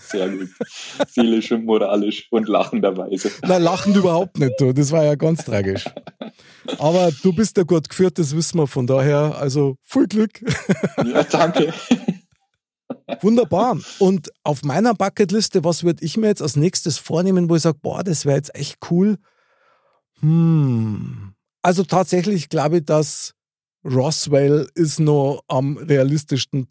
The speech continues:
Speaker 2: dass man da hinkommt, so innerhalb der nächsten fünf Jahre. Also, und wenn ich Glück hab, sehe ich vielleicht sogar ufo.
Speaker 1: Vielleicht. Vielleicht.
Speaker 2: Aber eines steht fest, ich komm ganz sicher mit einer riesengroßen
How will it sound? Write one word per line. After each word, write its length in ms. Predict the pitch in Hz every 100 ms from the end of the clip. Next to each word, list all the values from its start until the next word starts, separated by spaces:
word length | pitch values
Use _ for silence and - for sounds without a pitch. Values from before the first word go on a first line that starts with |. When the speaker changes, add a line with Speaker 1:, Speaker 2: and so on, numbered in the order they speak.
| -
Speaker 2:
dass 180 | 135 117
man 100 | 127
da 300 | 127 123 123
hinkommt, 640 | - 185 160 180 180 170 - _ _ _
so 180 | - 160
innerhalb 360 | 160 156 151
der 100 | 151
nächsten 340 | 123 139 - 139
fünf 220 | 139 113
Jahre. 260 | 98 95 95 _
Also, 340 | - 117 127 120 - _ _ _ -
und 120 | 165
wenn 100 | 196
ich 80 | 208
Glück 240 | 180 269
hab, 100 | 220 -
sehe 120 | 233
ich 80 | 196
vielleicht 220 | 190 202
sogar 220 | - 180
ufo. 420 | 170 214 180 143 107 - - - - - - - - -
Speaker 1:
Vielleicht. 400 | 110 117 98 - - - - - - - - -
Vielleicht. 180 | 98 85 - -
Speaker 2:
Aber 220 | 156 175
eines 300 | 175 208 240
steht 260 | 180 208 185
fest, 320 | - 175 -
ich 100 | 180
komm 220 | - 151 151
ganz 380 | - 185 254 -
sicher 260 | 226 196 202
mit 180 | 170 139
einer 180 | 143
riesengroßen 1040 | 131 190 208 - 190 - 135 156 180 170